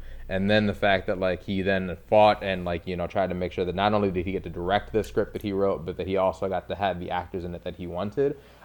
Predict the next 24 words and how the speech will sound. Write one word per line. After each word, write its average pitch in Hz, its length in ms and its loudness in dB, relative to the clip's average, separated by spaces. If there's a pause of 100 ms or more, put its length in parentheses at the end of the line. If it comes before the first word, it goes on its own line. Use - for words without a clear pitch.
(140)
Uh, 131 340 4 (100)
it's, - 420 0
it's 131 260 -6
kind 135 420 -6
of 127 300 4
cut - 220 -2
and 110 120 -6
sewn 120 360 -2
just 98 160 -6
for 107 80 -2
this 98 180 -2
individual. 90 800 -4
You 98 160 -6
can't 113 380 -4
get 104 120 4
a 101 60 4
really 98 260 2
better 90 220 -2
situ-, 87 340 -10
a 98 140 2
better 98 260 2
situation 92 540 -2
than 82 140 -10
that. - 200 -10